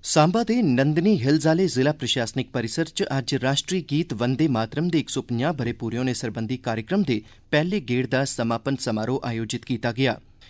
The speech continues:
एह् कार्यक्रम वंदे मातरम दी इक सौ पंजाहें ब'रें दी शानदार यात्रा पर लोऽ पाने आह्ली इक लघु दस्तावेजी फिल्म कन्नै शुरू होआ हा।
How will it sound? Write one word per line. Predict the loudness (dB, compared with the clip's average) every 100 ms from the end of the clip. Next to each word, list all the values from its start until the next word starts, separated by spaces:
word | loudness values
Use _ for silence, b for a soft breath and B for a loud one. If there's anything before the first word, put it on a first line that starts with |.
| B
एह् | -2
कार्यक्रम | 0 -2 0 -2 -2 B -2
वंदे | 0 2 2
मातरम | 2 0 0 -2
दी | -2
इक | -2
सौ | -2
पंजाहें | -2 0 0 2 0
ब'रें | 0 0
दी | 0
शानदार | 0 -2 -2 -4 -2
यात्रा | -4 -4 -4
पर | -4 -4
लोऽ | -2 -2 -2
पाने | -2 -2 -2
आह्ली | -2 -2 -6 B -2
इक | 0
लघु | 0 0 -2 -2 -4
दस्तावेजी | -2 -4 -4 -4 -4
फिल्म | -4 -2 -2
कन्नै | -2 -2 -4
शुरू | -4 -4
होआ | 0 0 2
हा। | 2